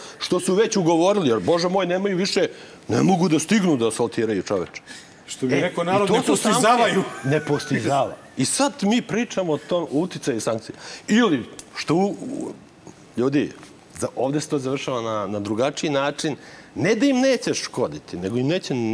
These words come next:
Speaker 1: neće ni osetiti, a vidjet ćemo po finansijskim izveštajima za dve hiljade dvadeset prvu koliko su oni i dalje napredovali. Jer oni su sada, e, Zvonko Veselinović, Milan Radojičić su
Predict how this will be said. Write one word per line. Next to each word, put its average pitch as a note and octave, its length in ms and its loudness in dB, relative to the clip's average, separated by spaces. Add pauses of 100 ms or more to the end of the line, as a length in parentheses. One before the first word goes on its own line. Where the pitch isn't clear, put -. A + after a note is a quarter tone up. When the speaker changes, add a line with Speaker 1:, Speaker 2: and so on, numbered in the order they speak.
Speaker 1:
neće D3 300 0
ni B2+ 80 2
osetiti, F3+ 600 0 (380)
a D#3 120 -4
vidjet F3+ 280 0
ćemo F3+ 220 0
po D3+ 140 -6
finansijskim D#3+ 540 -2
izveštajima C#3 760 0 (260)
za A#2 120 0
dve D#3 180 2
hiljade E3 280 0
dvadeset C#3+ 300 -2
prvu C#3+ 220 2
koliko C3+ 480 0
su - 240 -2
oni A#2+ 340 0 (220)
i A2+ 100 -2
dalje A#2+ 240 0
napredovali. G2 600 -6 (400)
Jer G2+ 160 -2
oni A3+ 320 4
su G3+ 400 0 (200)
sada, F3+ 520 2
e, - 920 -20 (180)
Zvonko G3+ 540 2
Veselinović, D#3 640 -2
Milan C#3+ 280 0
Radojičić C3 500 -2
su - 180 -4